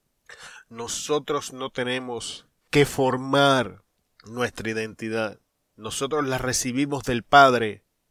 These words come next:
en Cristo a través del Espíritu Santo. Tú eres todo lo que Dios dice que eres. Y en el próximo episodio vamos a comenzar a abundar en estas cosas. Te bendecimos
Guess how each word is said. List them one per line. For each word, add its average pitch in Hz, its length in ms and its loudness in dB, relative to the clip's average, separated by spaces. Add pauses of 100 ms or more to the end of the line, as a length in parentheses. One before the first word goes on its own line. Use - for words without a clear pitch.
en 110 220 -6
Cristo 113 720 -4 (380)
a 107 100 2
través 107 340 -2
del 110 120 -4
Espíritu 98 360 -12
Santo. 95 380 -12 (300)
Tú 123 160 2
eres 123 400 2
todo 156 540 2 (360)
lo 107 160 -6
que 110 200 -2
Dios 123 340 -2
dice 123 640 -6 (340)
que 98 300 -4
eres. 90 460 -14 (460)
Y 117 100 -6
en 117 60 0
el 113 80 -2
próximo 120 340 -8
episodio 120 500 -4
vamos 113 240 -4
a 120 60 -2
comenzar 110 440 -6
a 110 40 0
abundar 104 500 -4 (380)
en 101 180 -8
estas 95 240 -10
cosas. 95 400 -12 (400)
Te 110 100 -4
bendecimos 120 920 -4